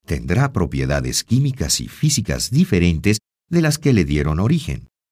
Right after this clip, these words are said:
Por ejemplo, para formar los famosos cristales blancos de cloruro de sodio, necesitamos hacer reaccionar al sodio, un metal plateado blando con temperatura de fusión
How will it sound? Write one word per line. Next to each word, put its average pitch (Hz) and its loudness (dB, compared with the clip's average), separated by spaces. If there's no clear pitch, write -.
Por 92 0
ejemplo, - -10
para 87 0
formar 73 0
los 82 2
famosos 101 -2
cristales 78 -4
blancos 71 -4
de 65 -6
cloruro 71 0
de 98 0
sodio, 87 0
necesitamos 101 0
hacer 98 2
reaccionar 90 0
al 78 0
sodio, 85 0
un 73 -4
metal 71 -4
plateado 90 0
blando 78 0
con 117 0
temperatura 67 -2
de 80 -2
fusión 104 0